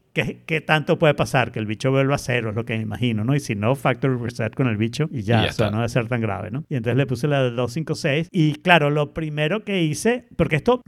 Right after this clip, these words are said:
Speaker 1: para explicarle a la gente que tal vez no sepa lo que es el Flipper Zero, mejor búsquelo en
Speaker 2: Ujú.
Speaker 1: internet porque la explicación es burda complicada, ¿no? El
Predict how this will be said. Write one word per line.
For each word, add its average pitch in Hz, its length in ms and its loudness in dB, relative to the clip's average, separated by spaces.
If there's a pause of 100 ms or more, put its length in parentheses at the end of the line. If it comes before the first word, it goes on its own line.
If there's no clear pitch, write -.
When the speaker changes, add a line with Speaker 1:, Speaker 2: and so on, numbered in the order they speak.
Speaker 1:
para 123 180 4
explicarle 120 420 -2
a 156 40 -2
la 160 80 -2
gente 165 260 0
que 110 160 0
tal 113 180 -2
vez 123 140 0
no 135 80 0
sepa 208 280 0
lo 110 140 0
que 110 80 -2
es 127 60 4
el 127 60 4
Flipper 127 320 -2
Zero, 120 440 0
mejor 120 260 0
búsquelo 135 300 0
en 151 60 -2
Speaker 2:
Ujú. - 100 -4
Speaker 1:
internet 131 260 -2
porque 175 180 -4
la 120 60 0
explicación 117 360 -4
es 120 60 -2
burda 127 240 0
complicada, 127 580 -2
¿no? 190 160 -6
El 170 380 4